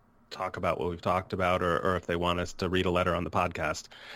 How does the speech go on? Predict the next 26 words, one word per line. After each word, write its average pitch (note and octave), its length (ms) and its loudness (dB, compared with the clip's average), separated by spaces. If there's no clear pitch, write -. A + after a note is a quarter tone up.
that's G2+ 240 2
on G2 200 4
our F2 340 0
podcast G2+ 560 -2
website. E2+ 560 -6
Um, F#2+ 400 0
I'm A#2 100 4
also A#2 260 4
on G2+ 160 2
Twitter C3+ 760 2
at G2 220 -2
H G#2+ 220 -4
A G2+ 120 0
R G2+ 200 4
D G2 260 -2
S F#2+ 180 -4
C G2 180 -6
I, G#2 400 0
short F#2 300 -4
for F#2+ 120 -4
The E2+ 80 0
Hardest F#2 300 2
Science. F2+ 640 -2
Um, F2+ 500 4
and, F#2 480 4
uh, F2+ 460 4